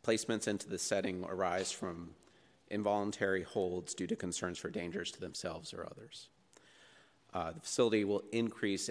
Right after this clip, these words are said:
opportunities for inpatient psychiatric care for y-, San Francisco youth within San Francisco. And just to note, currently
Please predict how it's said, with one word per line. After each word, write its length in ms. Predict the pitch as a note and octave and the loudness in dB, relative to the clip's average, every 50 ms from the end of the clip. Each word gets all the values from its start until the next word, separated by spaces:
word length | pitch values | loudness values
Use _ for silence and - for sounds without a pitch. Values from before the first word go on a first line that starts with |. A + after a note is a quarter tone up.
| - - - | -6 -6 -6
opportunities 500 | - F2 - G2 F2+ - F#2+ F2+ F2 - | -6 -2 -2 -2 -4 -2 -6 -6 -6 -4
for 120 | - - - | -4 -4 -4
inpatient 520 | - F2+ E2+ G#2 F2+ F2 - - - - | -4 -6 -4 -4 -4 -4 -4 -6 -6 -4
psychiatric 720 | - F2+ E2+ - - E2+ E2+ E2 E2 - - F#2 F2 F2 - - - - - - - - - - - _ _ | -2 -2 -2 -2 -4 -6 -6 -6 -8 -6 -4 -4 -4 -6 -8 -14 -20 -20 -20 -20 -20 -20 -20 -20 -20 _ _
care 480 | - - - B2 G#2+ F2+ E2+ E2 E2 E2+ | -12 0 4 4 4 6 4 2 0 0
for 220 | - - - F#2 | -4 -4 -2 -2
y-, 180 | F2 F2 F2+ F#2+ - | -2 -2 -6 -6 -6
San 180 | - - F#2+ D#2+ | -4 -2 -2 -2
Francisco 380 | F2 D#2 F#2+ D#2+ - - F2 | -2 -4 -6 -6 -2 -2 -4
youth 500 | D#2+ D#2+ D#2+ F2 E2 E2+ - - - - - A#2 | -4 -2 -4 -4 -4 -4 -8 -10 -16 -18 -14 -6
within 360 | - F2+ E2+ E2 D#2+ D2+ D#2 | -4 -4 -2 -2 -4 -6 -6
San 180 | - - E2 D2+ | -6 -6 -6 -6
Francisco. 540 | - D#2+ - - - - - - - - - - - - - - _ _ - - - - - - _ - - - _ - - - - - - - - - - - - - - _ _ _ _ _ _ _ _ _ _ _ _ _ - - _ _ _ - _ _ _ _ _ _ _ _ _ _ _ _ _ _ _ _ _ _ _ _ _ _ _ _ _ _ _ _ _ _ _ _ _ _ _ _ _ - - _ | -8 -14 -14 -10 -10 -10 -10 -12 -16 -16 -20 -20 -20 -20 -20 -20 _ _ -20 -20 -20 -20 -20 -20 _ -20 -20 -20 _ -18 -18 -16 -16 -16 -16 -16 -16 -16 -18 -20 -20 -20 -20 _ _ _ _ _ _ _ _ _ _ _ _ _ -20 -20 _ _ _ -20 _ _ _ _ _ _ _ _ _ _ _ _ _ _ _ _ _ _ _ _ _ _ _ _ _ _ _ _ _ _ _ _ _ _ _ _ _ -20 -16 _
And 220 | G2 F#2+ F#2+ F#2+ F#2 - - | -4 -2 0 -2 -2 -2 2
just 240 | - A#2 - - - | 4 4 4 4 4
to 60 | G2+ | 4
note, 340 | G2+ F#2+ F2 F2 - - - | 6 6 4 4 2 -2 2
currently 600 | - A#2+ A2+ G#2 G#2 G#2 G2 G2 F2+ E2 - | 6 6 6 8 8 8 8 8 6 4 0